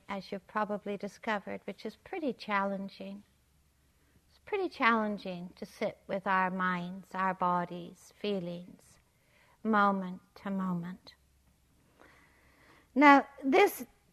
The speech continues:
te-, this discourse and this path,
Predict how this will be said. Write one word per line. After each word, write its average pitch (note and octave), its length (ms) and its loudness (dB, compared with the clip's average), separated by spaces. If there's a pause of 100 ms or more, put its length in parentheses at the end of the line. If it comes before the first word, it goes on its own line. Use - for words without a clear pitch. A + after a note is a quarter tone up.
te-, F4+ 240 2
this C4 300 2
discourse A#3+ 800 4
and A3 180 2
this A3 240 -2
path, A3+ 380 4